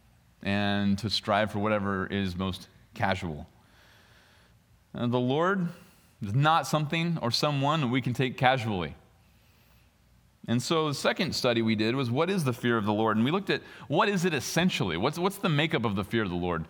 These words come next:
What's it look like? And here's my summary of that, if you remember. It's, it's a fear that drives a sinner to instinctively cling to God, to tremble at his word, to obey him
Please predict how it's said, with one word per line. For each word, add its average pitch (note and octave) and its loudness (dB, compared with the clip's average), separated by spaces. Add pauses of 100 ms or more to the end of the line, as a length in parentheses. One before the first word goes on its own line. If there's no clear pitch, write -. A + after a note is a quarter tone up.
(320)
What's D3 -4
it E3+ 2
look D#3+ 0
like? - 0 (440)
And C3 0
here's G#3+ 0
my D3 2
summary A#2+ 0
of D#2+ -4
that, E2+ 2
if G#2+ -4
you A2+ 0
remember. G2+ 2
It's, G#2 -4
it's - -4
a A3 2
fear C3 0 (320)
that - 0 (640)
drives D#3+ 2
a A#2+ 2
sinner B2 0
to C3 -2
instinctively A#2 0
cling E3 0
to C3 -2
God, G#2+ 4
to A#2 -4
tremble E3+ 2
at A2 4
his F#2+ -2
word, F#2+ 0 (200)
to C#3+ 0
obey B2+ 2
him G#2 0